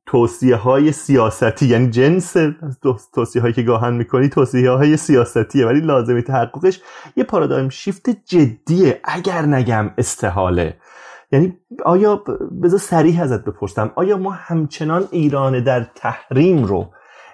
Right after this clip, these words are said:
ایرانی که دشمنی امریکا یکی از ویژگی‌های، اه،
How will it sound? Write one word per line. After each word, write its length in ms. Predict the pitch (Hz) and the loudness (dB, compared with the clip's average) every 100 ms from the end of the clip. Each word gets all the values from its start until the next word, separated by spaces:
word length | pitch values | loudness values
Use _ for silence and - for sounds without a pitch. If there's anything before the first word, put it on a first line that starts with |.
| - | -2
ایرانی 440 | 139 135 143 156 | 2 2 2 0
که 420 | 151 160 151 147 143 | -4 -2 0 0 0
دشمنی 640 | 143 131 - 135 131 156 185 | 0 0 -2 -2 0 2 0
امریکا 580 | 165 127 113 117 139 | 0 0 0 0 0
یکی 240 | 143 151 175 | 0 0 0
از 220 | 156 131 | 0 2
ویژگی‌های، 1000 | 131 123 123 113 120 - 143 156 165 | 2 2 2 2 -2 0 0 2 2
اه، 60 | 165 | 0